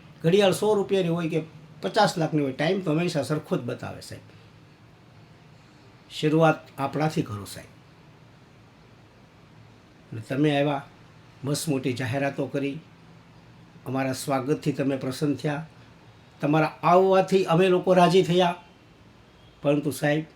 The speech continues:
તમે બેરોજગારીની કાંઈ વાત જ ન કરી. સત્તા પર આવ્યા ને ત્યારે તમે કહ્યું હતું કે બે કરોડ લોકોને રોજગારી આપીશું સાહેબ.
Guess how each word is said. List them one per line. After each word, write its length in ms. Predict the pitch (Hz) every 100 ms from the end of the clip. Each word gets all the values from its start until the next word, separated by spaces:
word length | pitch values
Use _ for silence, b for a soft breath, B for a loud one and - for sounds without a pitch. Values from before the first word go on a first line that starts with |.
| _ - - - - - - -
તમે 240 | 131 135
બેરોજગારીની 880 | 117 139 147 143 131 131 131 131 123
કાંઈ 220 | 113 117
વાત 240 | 107 120 -
જ 200 | - 101
ન 40 | 90 -
કરી. 180 | - - - - _ _ - - _ _ _ _ _ _ -
સત્તા 360 | 156 156 -
પર 180 | 180 196
આવ્યા 220 | 185 196
ને 100 | 214
ત્યારે 220 | 165 170 160
તમે 180 | 170
કહ્યું 280 | 151 151 165
હતું 180 | 151 95 - _ _ - -
કે 80 | -
બે 120 | 127 170
કરોડ 300 | 160 156 156
લોકોને 420 | 139 135 147 127 107 - - - - - _ _ _ - -
રોજગારી 500 | 135 147 131 135 123
આપીશું 400 | 117 117 120 -
સાહેબ. 240 | 101 113